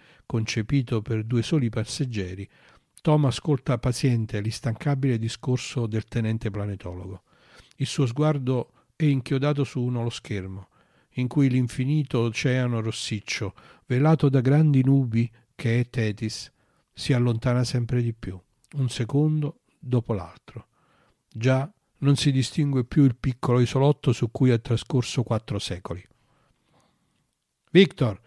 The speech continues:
interviene all'improvviso Sandragit con tono ironico, "perché non te ne stai zitto? Non ti rendi conto che a Tom fa male alla testa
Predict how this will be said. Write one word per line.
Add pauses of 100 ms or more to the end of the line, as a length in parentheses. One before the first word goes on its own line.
(220)
interviene
all'improvviso
Sandragit
con
tono
ironico, (380)
"perché
non
te
ne
stai
zitto? (340)
Non
ti
rendi
conto
che
a
Tom
fa
male
alla
testa